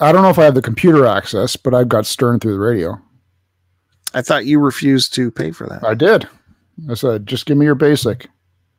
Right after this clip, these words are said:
Speaker 1: But so you're paying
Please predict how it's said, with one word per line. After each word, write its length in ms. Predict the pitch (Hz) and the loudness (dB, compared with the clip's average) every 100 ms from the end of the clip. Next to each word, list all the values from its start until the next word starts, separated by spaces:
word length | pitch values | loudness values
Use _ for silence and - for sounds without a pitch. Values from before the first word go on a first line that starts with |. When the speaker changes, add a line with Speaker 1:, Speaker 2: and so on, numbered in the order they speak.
| _ _ _ _ _ 131 127 _ _ - 123 - _ - | _ _ _ _ _ -16 -16 _ _ -14 -14 -14 _ -2
Speaker 1:
But 260 | 120 - _ _ _ _ _ _ - - - | -2 -4 _ _ _ _ _ _ -20 -20 -16
so 160 | - 151 | -4 2
you're 240 | 135 160 | 4 4
paying 580 | 185 185 151 139 131 120 | 4 2 4 4 4 2